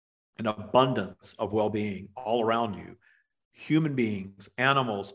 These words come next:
plants, oxygen, water, dirt, all of the natural elements that make up your planet, you will see the expansion and the thriving of that all the time.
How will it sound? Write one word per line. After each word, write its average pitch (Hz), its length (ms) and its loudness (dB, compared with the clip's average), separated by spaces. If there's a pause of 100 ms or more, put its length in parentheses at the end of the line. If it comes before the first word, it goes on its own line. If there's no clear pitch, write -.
(120)
plants, 131 800 2
oxygen, 110 680 -2
water, 107 680 4
dirt, 139 440 4 (420)
all 143 480 4
of 160 80 2
the 151 80 6
natural 139 440 2
elements 131 500 0
that - 120 -10
make 123 280 2
up - 180 0
your 117 260 4
planet, 127 600 0
you 120 140 -2
will 117 120 2
see 151 680 0
the 107 160 -4
expansion 120 720 -2
and 104 100 -8
the 101 60 -8
thriving 113 440 0
of 98 160 -10
that 95 140 -8
all 90 160 -8
the 95 120 -12
time. 104 300 -4